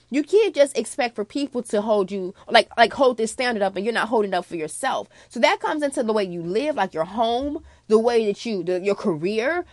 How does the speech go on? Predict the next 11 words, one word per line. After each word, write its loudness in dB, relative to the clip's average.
the -6
way 2
that -2
you -4
engage -2
with -4
people, -4
your 2
communication -4
skills, -8
everything. -4